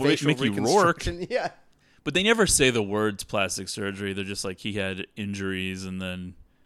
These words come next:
Speaker 2: radical surgery and radical
Speaker 1: <laughs> Keep it
Speaker 2: medical
Speaker 1: vague,
Speaker 2: techniques."
Speaker 1: yeah.
Speaker 2: And s-, yeah, I don't know.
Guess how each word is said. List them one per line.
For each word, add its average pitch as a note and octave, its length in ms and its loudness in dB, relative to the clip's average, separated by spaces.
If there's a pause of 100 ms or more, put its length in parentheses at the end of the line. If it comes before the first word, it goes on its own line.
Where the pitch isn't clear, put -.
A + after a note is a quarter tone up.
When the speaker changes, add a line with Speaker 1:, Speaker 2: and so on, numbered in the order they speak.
(160)
Speaker 2:
radical G2 760 -4 (320)
surgery G2 580 -4
and F#2+ 120 -8
radical F#2+ 640 -2
Speaker 1:
<laughs> - 60 -20
Keep - 160 -2
it - 20 -2
Speaker 2:
medical G#2 240 -2
Speaker 1:
vague, G2 100 0
Speaker 2:
techniques." G2 460 -4
Speaker 1:
yeah. - 60 -12
Speaker 2:
And G2+ 60 -10
s-, - 200 -6
yeah, B2+ 320 0
I A#2+ 120 -8
don't F#2 180 -8
know. E2 240 -12